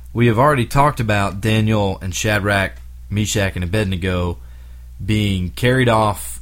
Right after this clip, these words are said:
from Jerusalem into Babylon, and they have become pretty prominent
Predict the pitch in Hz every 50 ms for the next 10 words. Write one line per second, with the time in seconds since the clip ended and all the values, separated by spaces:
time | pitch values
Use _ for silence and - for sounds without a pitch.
0 | - - - - 113 113 113 113 101 107 107 104 104 104 - - - 101 95 95
1 | 92 92 90 - 104 104 101 95 - 107 98 90 98 95 95 95 92 90 90 87
2 | 87 87 87 87 87 - - - - - - - - - - - - 98 95 98
3 | 101 104 107 104 98 90 90 107 90 - - 107 104 101 101 98 95 92 87 -
4 | - - 127 120 107 - - - - 117 117 117 104 95 87 85 87 - - -
5 | -